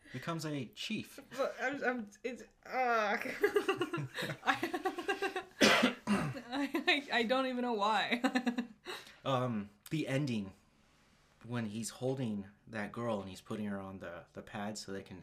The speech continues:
Speaker 1: heli-, helicarry her away.
Speaker 2: Mm-hmm.
Speaker 1: And she's so scared, she holds him.
Speaker 2: Yes.
Speaker 1: And he holds her hand to let her know that it's okay.
Speaker 2: It's,
Speaker 1: And
Speaker 2: it's
Speaker 1: it, it made me cry. I feel it right now, the emotions, because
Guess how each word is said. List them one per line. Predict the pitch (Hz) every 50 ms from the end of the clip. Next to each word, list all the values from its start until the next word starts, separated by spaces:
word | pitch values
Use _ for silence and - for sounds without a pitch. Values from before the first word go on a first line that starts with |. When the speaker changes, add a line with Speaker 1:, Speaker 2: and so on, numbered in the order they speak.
| - -
Speaker 1:
heli-, | - 101 98 104 104 104 101 - - _ _ _ - _ - - - - _ _ -
helicarry | 123 113 107 107 - 123 113 113 117 117
her | 120 117 113
away. | 107 101 101 101 117 123 - -
Speaker 2:
Mm-hmm. | 226 240 240 240 - 160 180 208 240 - - _
Speaker 1:
And | - 113 113
she's | - - 127 -
so | - - 131 104
scared, | - - - - - 107 113 107 98 - -
she | - - - 101 98 95 - - _ _ _ _ _ _ _ _ - - - _ _
holds | - - - 113 120 120 - -
him. | - - - - _ _ _
Speaker 2:
Yes. | 220 214 202 180 170 156 - - - - - - - _ _ _ _ _ _ _ _ -
Speaker 1:
And | - 107 98
he | 95 113
holds | 107 101 110 113 104 -
her | - 104 90
hand | - 113 113 110 95 90 - - - - - -
to | 113
let | 107 104 98 -
her | 107 104 101
know | 104 104 98
that | 92 92 87 78
it's | 92 101 -
okay. | 95 92 90 - - 95 98 95 - - - _
Speaker 2:
It's, | - 220 226 208 - - - -
Speaker 1:
And | - 240 - 147
Speaker 2:
it's | 143 - -
Speaker 1:
it, | - - - - - - - _ _ - 147
it | 165
made | 165 190 202 233 214
me | 220 208
cry. | - - 180 170 165 147
I | 127
feel | 123 - - 190 208 196 180
it | 147
right | 151 147 143 139 143
now, | 151 151 135 123
the | 110 113 113
emotions, | 110 117 135 139 139 135 - - 123 107 -
because | - 131 127 139 131 123 120 - - -